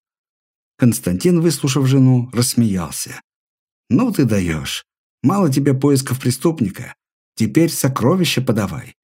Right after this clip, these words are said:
Уверяю, до тебя их искали целые толпы». Он пристально посмотрел на нее. «Ты же не будешь погружаться на морское дно?» «Не буду», успокоила его девушка, тут же добавив:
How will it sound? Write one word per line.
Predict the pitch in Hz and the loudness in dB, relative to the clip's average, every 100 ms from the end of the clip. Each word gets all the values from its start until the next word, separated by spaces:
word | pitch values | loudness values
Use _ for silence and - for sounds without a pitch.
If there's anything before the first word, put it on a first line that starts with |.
| _ _ _ _ _ _ | _ _ _ _ _ _
Уверяю, | 113 101 95 113 127 95 127 - _ _ _ - | -4 -2 0 2 2 0 -6 -14 _ _ _ -6
до | 101 | -2
тебя | 139 196 | 0 2
их | 190 156 | 0 0
искали | 135 - 156 135 | -2 0 0 0
целые | - 151 123 | 0 0 0
толпы». | - 123 113 - 65 - _ _ _ _ _ | 2 0 0 -4 -16 -18 _ _ _ _ _
Он | - 85 | -6 -6
пристально | - 143 135 151 143 | 0 -2 0 0 0
посмотрел | 131 - 92 92 95 | 0 -4 -4 -4 -2
на | 98 | -2
нее. | 104 101 80 67 - _ _ _ _ _ _ _ _ | -2 -4 -6 -10 -16 _ _ _ _ _ _ _ _
«Ты | 208 185 | -2 0
же | 151 | 2
не | 151 185 | 2 2
будешь | 208 180 - | 0 -2 0
погружаться | 127 123 113 151 - | 0 2 2 0 2
на | 135 | 4
морское | 127 123 - 123 | 4 2 0 0
дно?» | 113 127 104 78 - _ _ _ _ _ _ _ - | 0 0 -2 -4 -12 _ _ _ _ _ _ _ -2
«Не | 107 160 | 2 2
буду», | 127 104 123 175 - _ _ _ _ | 2 2 0 0 -6 _ _ _ _
успокоила | 131 - 95 139 135 120 | -6 -4 -2 2 2 4
его | 110 101 | 2 0
девушка, | 113 165 160 - 147 135 - _ _ - | 0 0 -2 -4 -2 -4 -6 _ _ -6
тут | 208 | -4
же | 156 | 0
добавив: | 139 131 90 73 - - | 2 0 0 -8 -12 -20